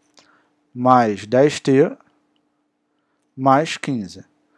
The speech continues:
Uma vez que eu tenho o x do vértice, é só eu botar aqui no lugar, ó,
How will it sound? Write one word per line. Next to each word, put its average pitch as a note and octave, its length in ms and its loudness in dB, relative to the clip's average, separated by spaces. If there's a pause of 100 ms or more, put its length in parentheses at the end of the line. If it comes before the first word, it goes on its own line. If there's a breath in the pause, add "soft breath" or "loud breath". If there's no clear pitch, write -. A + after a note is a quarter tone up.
(380)
Uma G#3+ 240 6
vez B3+ 280 2
que - 60 0
eu C4 100 2
tenho C3+ 460 0 (220)
o E3+ 100 0
x D#3 260 -2
do C#3+ 80 -2
vértice, F3+ 560 0 (440)
é F3 120 2
só G#3 260 4
eu A3+ 100 6
botar G#3+ 340 4
aqui - 240 -4
no G3+ 120 -4
lugar, F#3 320 2
ó, A2+ 180 2